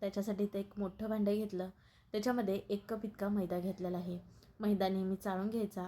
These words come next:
अगोदर मी इथे चाळून घेतलेला आहे, कारण का त्याच्यामध्ये कधी जाडी आडी असते ना, म्हणून चाळून घ्यायचा. एक कप मैदा होता, त्याच्यासाठी आपण एक चमचा इतकं घट्ट तूप घालणार आहोत. तर घरी केलेलं इथं मी एक चमचा साजूक तूप घातलेलं आहे. आता हे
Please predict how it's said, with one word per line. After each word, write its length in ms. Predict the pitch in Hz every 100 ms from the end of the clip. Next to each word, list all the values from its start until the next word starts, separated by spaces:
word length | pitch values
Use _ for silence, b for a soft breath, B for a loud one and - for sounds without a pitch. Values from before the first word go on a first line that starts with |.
| -
अगोदर 340 | 190 185 185
मी 120 | 196
इथे 180 | 196 202
चाळून 360 | 214 208 175 180
घेतलेला 400 | 202 196 175 175
आहे, 280 | 185 180 175 - b b b b b b
कारण 200 | 233 233
का 100 | 233
त्याच्यामध्ये 440 | 208 196 196 196 196
कधी 180 | 190 196
जाडी 320 | 196 180 185 -
आडी 160 | 208 202
असते 280 | 196 202 196
ना, 140 | 180
म्हणून 300 | 185 196 196
चाळून 340 | 208 190 175 175
घ्यायचा. 360 | 175 175 175 175 _ _ B B B B
एक 180 | 214 -
कप 160 | 240
मैदा 220 | 233 220
होता, 200 | 214 208
त्याच्यासाठी 580 | 196 196 202 202 185 180 -
आपण 240 | 185 180 190 - -
एक 160 | 208
चमचा 380 | 208 220 185 185
इतकं 320 | 180 196 202
घट्ट 240 | 196 208 196 185
तूप 180 | 190 185
घालणार 300 | 190 175 175
आहोत. 220 | 170 180 -
तर 100 | 190
घरी 240 | 190 202 196
केलेलं 340 | 214 196 180
इथं 300 | 180 180 175
मी 120 | 185 -
एक 180 | 180 -
चमचा 320 | - 185 175 180
साजूक 460 | 185 170 175 175
तूप 140 | 208 226
घातलेलं 400 | 214 202 170 170
आहे. 200 | 175 175 - - - B B B B B B
आता 160 | 220
हे 100 | 277